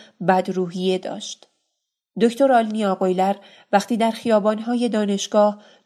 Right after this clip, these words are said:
تند اما با وقار و در خور و استوار قدم بر می‌داشت، کسان بسیاری بودند که می‌دانستند و زیر لب می‌گفتند که او یکی از مهره‌های اصلی جنبش است و یکی از خطرناکترین مهره‌ها.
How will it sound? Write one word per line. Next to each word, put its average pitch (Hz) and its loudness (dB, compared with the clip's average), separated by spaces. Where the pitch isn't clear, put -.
تند 233 0
اما 196 0
با 190 4
وقار 208 2
و 196 0
در 190 0
خور 202 -4
و 196 -2
استوار 196 0
قدم 185 -2
بر 196 0
می‌داشت، 208 -4
کسان 269 0
بسیاری 220 0
بودند 180 -2
که - -6
می‌دانستند 185 -4
و 220 4
زیر 233 -2
لب 254 0
می‌گفتند 208 -2
که - -8
او 247 0
یکی 285 0
از 214 0
مهره‌های 208 -2
اصلی 196 -2
جنبش 185 -2
است 214 -4
و 208 4
یکی 196 0
از 180 -2
خطرناکترین 220 -2
مهره‌ها. 170 -6